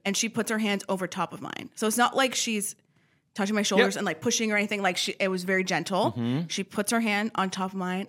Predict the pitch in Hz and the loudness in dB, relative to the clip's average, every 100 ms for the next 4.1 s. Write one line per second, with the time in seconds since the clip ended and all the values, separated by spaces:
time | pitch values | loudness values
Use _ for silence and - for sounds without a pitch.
0 | - 185 180 165 - - - _ _ _ | -4 -2 0 -2 -10 -20 -20 _ _ _
1 | - 180 - 156 160 165 - - - 285 | -10 -10 -6 -6 -6 -12 -10 -8 4 6
2 | 233 185 240 269 226 196 226 214 220 311 | 8 8 8 8 8 8 6 8 8 6
3 | 320 226 208 185 277 - 208 214 202 247 | 2 4 6 8 6 2 -2 2 4 2